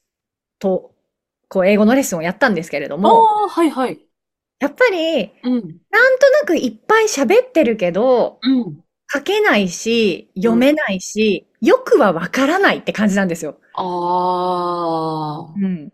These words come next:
Speaker 2: うん。
Speaker 1: なんか英語に触れてはいるけど、
Speaker 2: うんうん。
Speaker 1: なんかこれはこれって言われましたとか、
Speaker 2: うん。
Speaker 1: なんとなくこう言うんですよね、みたいな
Speaker 2: うん。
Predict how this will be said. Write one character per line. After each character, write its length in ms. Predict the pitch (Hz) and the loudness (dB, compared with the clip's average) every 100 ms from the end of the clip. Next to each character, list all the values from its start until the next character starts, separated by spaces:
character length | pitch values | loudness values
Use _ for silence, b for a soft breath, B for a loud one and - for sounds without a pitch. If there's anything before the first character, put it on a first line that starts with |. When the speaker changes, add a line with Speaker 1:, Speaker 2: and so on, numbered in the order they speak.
| _ _ 170 | _ _ -10
Speaker 2:
う 40 | |
ん。 60 | 170 | -8
Speaker 1:
な 60 | |
ん 40 | 156 | -10
か 360 | 151 - - 359 | -14 -10 -6 -2
英 220 | 427 466 | 0 0
語 100 | 466 | 0
に 100 | 427 | -4
触 220 | - 359 | 0 4
れ 120 | 480 | 4
て 180 | 508 523 480 | 6 4 4
は 100 | 262 | 0
い 100 | 233 | 0
る 100 | 294 | -2
け 180 | 254 208 | -2 0
ど、 460 | 247 285 214 - - | 2 2 2 -2 -10
Speaker 2:
う 20 | |
ん 40 | 247 | -4
う 20 | |
ん。 20 | |
Speaker 1:
な 100 | 381 | -4
ん 20 | |
か 100 | 349 | -4
こ 140 | 214 349 | -2 -2
れ 120 | 415 | 2
は 140 | 466 | 0
こ 140 | 494 381 | 0 -2
れ 140 | 403 | -4
っ 40 | 415 | -2
て 180 | 320 | -2
言 120 | 247 254 | 0 0
わ 100 | 311 | 0
れ 100 | 339 | -2
ま 160 | 349 | -4
し 200 | 381 - | -6 -4
た 320 | 247 214 180 | 0 0 0
と 120 | - - | -6 -8
か、 380 | 262 262 175 b b | -2 0 -2 b b
Speaker 2:
う 40 | 330 | -2
ん。 20 | |
Speaker 1:
な 80 | 415 | 0
ん 60 | |
と 80 | 466 | 2
な 100 | 508 | 0
く 140 | - | -4
こ 160 | - 320 | -2 0
う 40 | |
言 120 | 330 359 | 0 0
う 20 | |
ん 60 | |
で 100 | 311 | 0
す 140 | 311 220 | 0 0
よ 100 | 185 | 0
ね、 260 | 214 254 | 0 2
み 140 | 254 277 | 2 2
た 160 | 247 | 2
い 80 | - | 2
な 360 | 202 208 190 - - | 0 -2 -6 -8 -10
Speaker 2:
う 100 | |
ん。 100 | 170 | -10